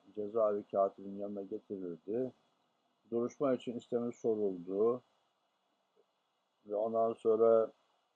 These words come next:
e, tebliğ edilen konu kendisine okundu ve anlatıldı demesi lazım. Eğer anlatma eksik ise,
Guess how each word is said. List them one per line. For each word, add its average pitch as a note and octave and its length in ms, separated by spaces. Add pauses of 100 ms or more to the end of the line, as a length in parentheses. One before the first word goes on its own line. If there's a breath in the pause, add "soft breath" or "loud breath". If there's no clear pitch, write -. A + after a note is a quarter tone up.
(560)
e, G2+ 60 (2500)
tebliğ B2 420
edilen A#2 600 (180)
konu A#2 300
kendisine A2+ 680 (180)
okundu C3+ 760
ve E3 140
anlatıldı C#3+ 840 (960)
demesi F#2+ 420
lazım. E2 340 (760)
Eğer F3 340
anlatma F3 760
eksik D3 480
ise, F#2+ 440